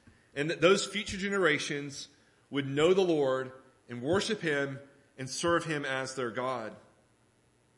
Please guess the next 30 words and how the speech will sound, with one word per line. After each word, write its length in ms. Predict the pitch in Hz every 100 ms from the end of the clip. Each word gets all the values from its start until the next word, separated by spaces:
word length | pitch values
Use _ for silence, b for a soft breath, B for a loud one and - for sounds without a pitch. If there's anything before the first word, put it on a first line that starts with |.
| _ _ _ _ _ _ _ _ _ b b b b b
I 40 | 123
thought 180 | 151
about 260 | 147 143 143
how 400 | 147 143 143 139 - 127
we 160 | 135
read 200 | 131 143 135
earlier 320 | 147 156 131
the 180 | 127 123
account 400 | - 143 139 -
from 240 | 123 113 -
Laura 260 | 127 135 131
Ingalls 260 | 135 131 123
Wilder. 480 | 127 131 139 156 156 B B B B
She 200 | - 170
wrote 200 | 170 185
of 80 | 165
her 100 | 165
own 140 | 185
experience 580 | 180 - 180 196 202 -
so 140 | 185
that 140 | 165 160
other 180 | 160
generations 520 | 160 170 160 170 170 -
could 200 | 156 139
read 140 | 165
about 280 | 165 156 170
it 80 | 151
and 140 | 131
learn 260 | 139 160 160
from 340 | - 156